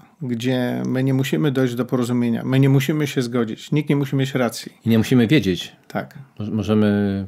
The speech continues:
Speaker 2: po prostu mieć takie przekonanie, że no, tak to widzę, ale mogę się mylić.
Speaker 1: To mi przypomina nasze rozmowy, wiesz? <laughs>
Speaker 2: Tak, możemy się mylić. Jak byłoby dobrze.
Speaker 1: Tak.
Speaker 2: Jak ktoś powiedział, że się nie zgadza.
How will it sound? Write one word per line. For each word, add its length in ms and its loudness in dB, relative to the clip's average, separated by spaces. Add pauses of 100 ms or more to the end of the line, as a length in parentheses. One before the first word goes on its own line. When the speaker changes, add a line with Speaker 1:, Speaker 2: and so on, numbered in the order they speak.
Speaker 2:
po 80 -12
prostu 600 -4 (400)
mieć 100 -16
takie 160 -10 (500)
przekonanie, 520 0
że 300 -2
no, 140 -4 (380)
tak 160 -2
to 140 -4 (240)
widzę, 380 -4 (120)
ale 400 -2
mogę 300 -4
się 120 -4
mylić. 380 -2 (680)
Speaker 1:
To 100 0
mi 60 6
przypomina 400 2
nasze 280 4
rozmowy, 480 0
wiesz? 300 -4
<laughs> 20 -20 (960)
Speaker 2:
Tak, 420 2
możemy 280 2
się 120 -4
mylić. 420 -2 (760)
Jak 160 2
byłoby 240 4
dobrze. 340 0 (260)
Speaker 1:
Tak. 200 -4 (640)
Speaker 2:
Jak 100 -10
ktoś 160 -6
powiedział, 380 0
że 80 -6
się 140 -8
nie 100 -4
zgadza. 360 -10